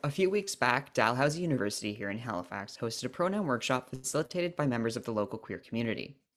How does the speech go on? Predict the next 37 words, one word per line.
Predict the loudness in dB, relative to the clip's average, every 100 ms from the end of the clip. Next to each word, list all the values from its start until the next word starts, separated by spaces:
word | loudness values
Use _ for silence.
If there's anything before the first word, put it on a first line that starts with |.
| 4
However, | 6 6 4 0 -2
during | 0 2 2 2
the | 0
event | 0 -2
promotions, | -2 0 0 0 -4 -6 -4
Halifax | -2 -2 -4 -6 -4
Noise, | 0 0 0 -6 -4
a | 0
locally | 0 0 -2
run | 0 0
Instagram | -2 -6 -6 -6 -6
account | -2 -2 -2
with | -4 -8 -10
a |
hundred | -4 -2 0 -2
and | -6
sixty-four | -10 -8 -8 -4 -4 -2 2
thousand | 4 4 4 2
followers | 0 0 0 -2 -4 -10 _
focused | -6 -4 -4
on | -4
sharing | -2 0 2 0
what's | 0 -2 0
up | 0 0
and | -2
coming | -2 -2 -2
in | -2
the |
Halifax | -2 -2 -2 -2 2
area, | 4 6 4 0 -12 -20 -20 _
reshared | 2 4 4 4
one | 4 2
of |
their | 2
promotional | 0 -2 -4 -4 -6
posts, | -6 -6 -6 -8 -8 -2
and, | -2 -2